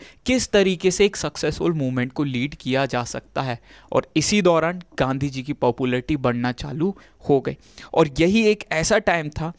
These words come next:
जिस टाइम पे पॉलिटिकल एक्टिविटी काफ़ी ज़्यादा एक्सट्रीम हो चुकी थी।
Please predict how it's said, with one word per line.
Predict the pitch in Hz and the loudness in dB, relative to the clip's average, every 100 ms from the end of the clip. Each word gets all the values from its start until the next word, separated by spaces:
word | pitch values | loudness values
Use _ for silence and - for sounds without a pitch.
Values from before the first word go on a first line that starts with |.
| - - - | -18 -20 -4
जिस | 151 165 | -2 -2
टाइम | - 143 | 0 -2
पे | 143 160 | -2 -4
पॉलिटिकल | - 156 170 175 185 202 | 2 2 2 0 2 2
एक्टिविटी | 160 - 151 143 202 | 2 -2 -6 -4 -6
काफ़ी | 190 175 185 220 | -4 -2 -2 -2
ज़्यादा | 220 214 220 | 2 4 4
एक्सट्रीम | - - 226 208 | 0 0 0 2
हो | 202 | 2
चुकी | 196 180 180 | 2 0 -2
थी। | 170 | -2